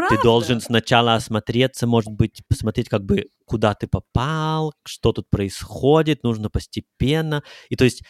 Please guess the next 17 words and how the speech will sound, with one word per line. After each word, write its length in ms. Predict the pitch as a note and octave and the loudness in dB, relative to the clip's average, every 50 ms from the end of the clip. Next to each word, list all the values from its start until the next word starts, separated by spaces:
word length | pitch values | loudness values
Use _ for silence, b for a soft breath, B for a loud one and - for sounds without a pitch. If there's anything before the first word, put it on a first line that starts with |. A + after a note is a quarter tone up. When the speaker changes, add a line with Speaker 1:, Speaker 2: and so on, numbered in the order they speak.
| b b b b b b b | b b b b b b b
Speaker 1:
и 80 | C3 | -2
начинается 460 | B2+ B2+ B2 C3 C3 D3 F3 F#3+ - | -2 -2 -2 -2 0 0 0 -2 -2
какой-то, 380 | - D#3 - - D#3+ - D#3+ C#3 - _ _ _ | -6 -6 -2 -2 2 2 2 0 0 _ _ _
даже 240 | - B2+ B2+ B2 C3 | 0 0 0 2 0
не 120 | B2 A#2 | -2 -2
важно, 340 | A2 B2+ C#3 D3 C#3 C#3 C3+ | 0 0 0 0 -2 -4 -8
что 480 | - - - - - _ - D3+ D3+ C3 | -8 -8 -10 -12 -10 _ 4 4 6 6
я 80 | F#2+ | 4
себе 220 | F2 - - F#2 F#2 | 0 -2 -4 -4 -4
говорю, 220 | - F#2 F#2+ G2 | -4 -2 -2 0
но 120 | G2 G2 G2+ G#2 | 0 0 0 -2
идет 300 | G2 G2+ - C#3 - - | 0 0 0 0 0 -2
какой-то 380 | - B2 - C3+ C3 - B2+ | -10 -2 0 0 2 2 0
внутренний 540 | A2+ G#2+ A2 A#2 C3+ C#3+ - B2+ A2+ A#2 A2 | -2 0 0 2 2 0 0 -4 -6 -8 -4
такой, 440 | - - G2 - - A#2+ A#2 A2+ - _ B B B B B B B B _ _ | -4 -4 -4 2 2 2 2 2 0 _ B B B B B B B B _ _
и, 300 | B2+ A#2+ G#2+ G#2 A2+ - _ | 0 0 0 -2 -4 -8 _
и, 240 | A2+ A2 G#2+ G#2+ | -4 -2 -2 -2